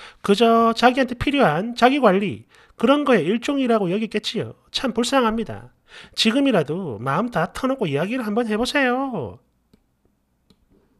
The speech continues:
육 번. 뭐? 알바로 살아라? 헐, 이런 게 엄마라니. 덜덜덜덜덜. 칠 번. 뭐라고? 업소에 나가는 것 같다고 걱정을 하기 전에 왜 나가게 됐을까? 이걸 먼저 보라고?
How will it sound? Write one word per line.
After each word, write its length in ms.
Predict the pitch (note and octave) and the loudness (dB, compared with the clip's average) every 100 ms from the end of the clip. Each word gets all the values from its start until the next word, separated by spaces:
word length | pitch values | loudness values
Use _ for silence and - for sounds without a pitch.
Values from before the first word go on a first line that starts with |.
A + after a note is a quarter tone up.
| _ _ _ _ _ | _ _ _ _ _
육 140 | G3+ - | -8 0
번. 220 | G3 A3+ _ _ _ _ _ _ | -2 -2 _ _ _ _ _ _
뭐? 440 | F3 C4+ C#4+ - _ _ | 8 10 10 2 _ _
알바로 400 | A#3 E4+ F4+ D#4 | 8 12 12 10
살아라? 540 | D4+ D#4 B3 B3 C4 - - D4+ | 10 10 10 8 4 -6 -4 2
헐, 480 | B3+ A#3+ A#3+ A#3 A#3 | 4 4 2 0 0
이런 220 | B3+ C4 | 0 2
게 80 | A3 | 0
엄마라니. 560 | A#3+ B3+ A#3 A#3 A#3 | 4 4 4 0 -2
덜덜덜덜덜. 640 | A3+ A3+ A3+ A3+ A3+ A#3 A#3 _ _ _ | -2 -2 -2 -2 -2 -4 -8 _ _ _
칠 200 | - D4 | -6 -2
번. 240 | C#4 F#3+ A3+ _ _ _ _ _ _ _ _ _ _ _ _ _ | 2 0 0 _ _ _ _ _ _ _ _ _ _ _ _ _
뭐라고? 680 | A#2 F#3+ D4 A3+ F#3+ G3+ - _ _ - | 6 12 12 12 8 4 -4 _ _ 2
업소에 420 | A3 - C#4 C4 | 4 6 8 10
나가는 340 | G#3+ G#3+ A#3 | 10 8 8
것 100 | A#3 | 8
같다고 360 | A3 A3 A3+ G3+ | 6 6 4 2
걱정을 420 | G#3+ A#3 A#3+ G#3+ | 0 4 6 6
하기 180 | A3+ G#3+ | 4 2
전에 200 | G#3+ G#3+ | 4 4
왜 280 | C#3 G3+ C#4+ | 4 6 6
나가게 320 | G#3 F3+ G#3+ | 4 2 2
됐을까? 440 | A3+ - A3+ G#3+ | 0 -2 2 2
이걸 160 | F3 C4+ | 4 4
먼저 240 | A3+ A3 | 4 4
보라고? 680 | A3+ A3 G3 G3+ A#3 A#3+ - | 6 6 6 6 4 2 -2